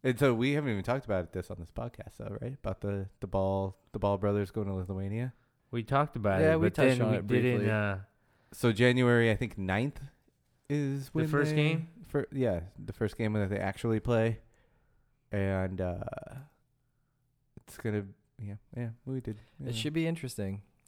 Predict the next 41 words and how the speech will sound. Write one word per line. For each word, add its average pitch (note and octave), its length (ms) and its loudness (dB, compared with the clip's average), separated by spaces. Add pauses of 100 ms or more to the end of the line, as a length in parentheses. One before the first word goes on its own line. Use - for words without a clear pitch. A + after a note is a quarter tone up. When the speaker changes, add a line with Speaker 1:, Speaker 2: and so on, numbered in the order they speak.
(960)
Speaker 3:
I A2 80 0
don't, A#2 260 2
I A#2 80 2
don't A#2 180 0
know A2 200 2
how G#2+ 180 -2
they're G2 160 -2
gonna F#2+ 360 -4
do. A2 460 0
They're G2+ 180 0
gonna G2+ 180 -2
probably A#2+ 340 4
just G#2 280 -4 (300)
get G#2 220 0
out F2+ 420 0
as F2+ 160 -4
soon G2 200 -6
as F2+ 100 -4
possible. F#2 420 0
Speaker 2:
It's E3 280 0
Speaker 3:
They're G#2 100 -2
gonna F#3 80 4
Speaker 2:
probably F#3 200 6
Speaker 3:
play A2 120 4
a G2+ 60 4
Speaker 2:
cold, E3 160 6
Speaker 3:
year C3 400 4
and - 80 -10
be G3 100 -6
Speaker 2:
super F#3 320 2
Speaker 3:
done. G#2+ 80 -2
Speaker 2:
cold, A2 380 2
'cause A2+ 160 -2
they're C3+ 140 2
running C#3+ 320 2
right B2+ 240 2
next C3 320 -2
to, A#2+ 200 0
uh, G2 280 2 (1040)
Poland, C#3 640 2
Russia, B2 680 2